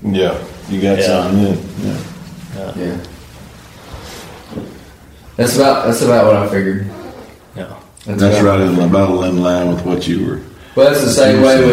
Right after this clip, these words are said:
Speaker 3: with a, with a coon dog. It's just about the same way with a hog dog. It's
Speaker 1: Yeah.
Speaker 3: about the same way with a bear dog.
Speaker 1: Yeah.
Speaker 3: I mean, you, you buy a good pup from a decent breeder, and you're gonna pay two to three hundred dollars for a pup. I mean, that's kinda like standard.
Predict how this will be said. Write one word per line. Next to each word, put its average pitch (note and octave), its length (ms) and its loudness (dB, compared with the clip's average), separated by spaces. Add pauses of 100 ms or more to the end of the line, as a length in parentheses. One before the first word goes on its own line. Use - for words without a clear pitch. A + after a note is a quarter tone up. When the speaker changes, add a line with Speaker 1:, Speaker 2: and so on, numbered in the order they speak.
Speaker 3:
with G#2+ 400 2
a, - 40 -6
with G#2+ 240 2
a G#2+ 40 -2
coon B2+ 260 4
dog. B2 360 6
It's G2+ 160 -2
just A#2 160 2
about A#2 140 6
the G2+ 60 2
same A#2 280 4
way G#2+ 140 6
with F#2 120 2
a - 80 -2
hog C3+ 360 2
dog. B2+ 520 2
It's E2 140 2
Speaker 1:
Yeah. A2+ 80 4
Speaker 3:
about G#2+ 200 4
the G#2 60 -4
same A2 300 2
way F#2+ 60 2
with D#2+ 220 -2
a F#2+ 80 -4
bear C3+ 260 2
dog. C3 580 0
Speaker 1:
Yeah. - 340 -4 (200)
Speaker 3:
I A#2 100 2
mean, A#2 140 8
you, A#2+ 100 8
you A#2+ 240 4
buy A2 300 4
a A2 40 2
good C#3 260 4
pup C3 400 2
from G#2 200 2
a F#2+ 200 0
decent A#2 440 2
breeder, G#2+ 540 2 (440)
and G#2+ 140 -2
you're G#2 180 4
gonna G2 160 0
pay G2 380 2
two A#2 240 6
to G#2+ 160 2
three A2+ 160 4
hundred A2+ 200 4
dollars G2 420 2
for F#2+ 260 -2
a - 40 -10
pup. - 400 -6 (680)
I G#2 40 -6
mean, G2 380 0
that's A2+ 260 2
kinda B2+ 220 2
like G2 260 0
standard. A2 840 2